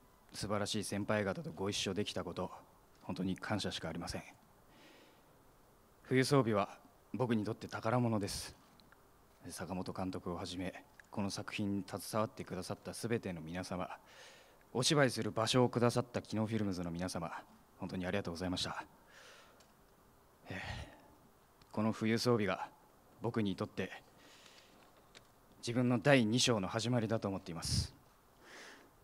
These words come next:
坂本監督と出会い、この先もずっと役者として生きていくと改めて強く思いました。そして芝居が大好きだと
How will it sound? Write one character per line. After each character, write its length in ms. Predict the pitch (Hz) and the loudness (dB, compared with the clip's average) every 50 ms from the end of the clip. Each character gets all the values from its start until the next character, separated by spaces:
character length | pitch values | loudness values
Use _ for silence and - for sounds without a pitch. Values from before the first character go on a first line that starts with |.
| - - - - - - - | -20 -20 -20 -20 -20 -20 -12
坂 240 | - - 113 - 110 | -6 -4 -2 0 0
本 220 | 110 110 - 104 | 0 0 0 -2
監 180 | 95 - 104 101 | -2 -2 -2 -2
督 160 | 92 101 - | -2 -4 -4
と 120 | - 110 95 | -4 -4 -2
出 160 | 90 104 104 | 0 0 0
会 120 | 101 95 | 0 0
い、 60 | 87 - - - - - - - - - - - - - | -2 -6 -12 -20 -20 -20 -20 -20 -20 -20 -20 -20 -14 -6
こ 100 | - 110 | -4 -2
の 60 | 113 | -2
先 200 | 107 113 - 110 | -2 -2 0 0
も 100 | 107 107 | 0 0
ず 140 | - - 113 | -2 -4 -6
っ 40 | - - - - - | -8 -8 -16 -20 -6
と 120 | - 123 120 | 0 2 4
役 200 | 113 113 107 - | 4 4 4 2
者 160 | - 120 110 | 2 0 2
と 120 | - 120 110 | 0 -2 -4
し 120 | - - | -4 -4
て 100 | - 117 | -2 -2
生 80 | 107 107 | -2 -2
き 100 | - - | -4 -4
て 100 | - 95 | -4 -4
い 80 | 90 | -4
く 100 | 90 - | -4 -6
と 160 | - - 92 - - - - - - - - - - - - | -6 -6 -6 -6 -10 -18 -20 -20 -20 -20 -20 -20 -20 -8 -6
改 300 | 95 98 110 - 120 113 | -4 -2 -2 0 0 -2
め 80 | 107 101 | -2 -2
て 120 | - 85 | -4 -8
強 340 | - - - 117 117 113 107 | -8 -6 -2 0 0 0 0
く 160 | - - 92 85 | -2 -4 -6 -4
思 180 | 85 87 90 | -4 -4 -4
い 40 | 87 | -4
ま 100 | 87 90 | -4 -4
し 80 | - - | -4 -4
た。 180 | 95 - - - - - - - - - - - - - - - - | -6 -8 -12 -16 -18 -20 -20 -20 -20 -20 -20 -20 -20 -20 -20 -20 -14
そ 100 | - - | -8 -6
し 60 | - | -6
て 140 | - 95 - - - - - - - - - - - - - - - - - - - - | -6 -6 -8 -12 -20 -20 -20 -20 -20 -20 -20 -20 -20 -20 -20 -20 -20 -20 -20 -20 -20 -8
芝 320 | - - - 120 117 120 120 | -4 -2 0 2 4 4 4
居 40 | 113 | 4
が 100 | 117 110 | 2 2
大 180 | - - 110 123 | 2 2 2 4
好 80 | 117 - - | 4 2 2
き 100 | - 113 | 2 2
だ 120 | - 113 104 | 2 2 2
と 160 | - 90 | 2 0